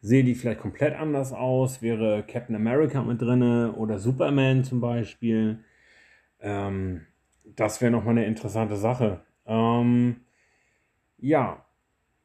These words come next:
das noch als Nachtrag zur ersten Folge. Ich hab jetzt die erste Serie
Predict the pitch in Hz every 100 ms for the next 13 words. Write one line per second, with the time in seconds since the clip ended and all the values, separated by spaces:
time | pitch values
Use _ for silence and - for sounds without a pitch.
0 | _ _ 120 139 135 - 131 101 110 131
1 | 143 151 - 135 135 135 135 151 160 -
2 | 135 131 131 - 139 135 139 131 110 117
3 | 131 147 143 131 - 135 139 139 139 -
4 | 135 135 135 - - 147 160 - - 143
5 | 139 117 107 139 143 143 135 123 120 113
6 | 110